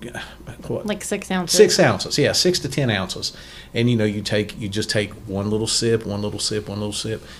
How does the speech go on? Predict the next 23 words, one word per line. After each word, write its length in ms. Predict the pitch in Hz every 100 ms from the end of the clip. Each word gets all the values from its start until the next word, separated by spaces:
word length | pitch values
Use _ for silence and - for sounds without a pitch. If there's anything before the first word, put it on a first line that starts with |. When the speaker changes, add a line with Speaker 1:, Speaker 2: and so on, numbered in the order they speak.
| -
Speaker 1:
Two 140 | - 117
days 260 | 107 101
was 140 | 98 95
gone, 420 | 98 95 98 117 - - - - -
and 320 | 117 123 113
your 100 | 117
cough 340 | 120 123 131 123
was 100 | 87
gone, 320 | - - - - - - -
and 120 | 123 110
you 60 |
felt 420 | 101 - 127 107
better. 140 | 104 98
Speaker 2:
And 80 | 233
it 80 |
helps 220 | 202 233 226
you 60 |
sleep. 280 | - 254 180
Speaker 1:
And 180 | 214 113
it 60 | 110
helps 320 | 143 120 -
you 120 | -
sleep. 500 | 120 - 135 139 117